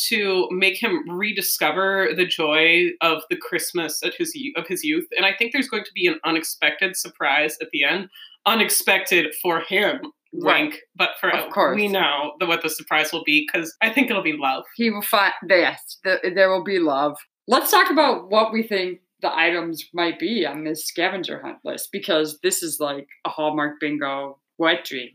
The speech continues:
Speaker 1: <laughs> It really is. It really is. So what might be on the Christmas scavenger hunt list? I think they're all going to be things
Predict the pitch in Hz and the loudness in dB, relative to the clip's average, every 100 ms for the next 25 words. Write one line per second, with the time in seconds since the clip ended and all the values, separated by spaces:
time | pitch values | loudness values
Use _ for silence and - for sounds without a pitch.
0 | _ - - 294 247 247 440 480 - 214 | _ -10 -4 2 2 6 6 6 6 4
1 | 165 - - - - - - - 320 294 | 4 2 0 -2 -4 -4 -4 0 2 4
2 | 285 254 214 240 226 277 262 254 269 185 | 6 4 6 4 6 4 6 4 4 -2
3 | 202 208 196 - 185 185 185 175 185 - | 0 2 2 0 0 0 0 -2 -6 -8
4 | 180 190 180 - 170 170 170 170 156 156 | -12 -10 -4 0 0 -2 -4 -4 -6 -2
5 | 156 - 214 233 403 403 185 214 226 240 | -4 0 -2 -2 -2 0 0 0 0 -2
6 | 220 - 185 180 180 | -4 -2 2 2 0